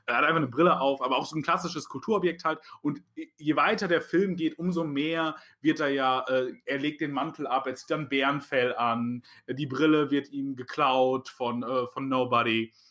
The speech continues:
Und, und eben verschenkt, die hat er eben auch nicht mehr. Und am Ende ist er ja in dieser Tracht der Natives. Und vielleicht ist,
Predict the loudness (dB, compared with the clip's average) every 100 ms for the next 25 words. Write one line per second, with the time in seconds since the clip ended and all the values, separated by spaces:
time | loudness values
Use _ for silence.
0 | _ _ _ _ _ _ _ -2 0 2
1 | 0 -2 -2 -2 -2 -4 -2 -2 -2 -6
2 | -4 -2 0 0 -2 -2 -2 -4 -6 -6
3 | -6 -12 -2 -2 0 -2 -2 -4 -2 0
4 | 0 -2 -2 -4 -2 -2 -2 -6 -4 -4
5 | -6 -12 -16 -12 -10 -4 0 0 -2 -8
6 | -14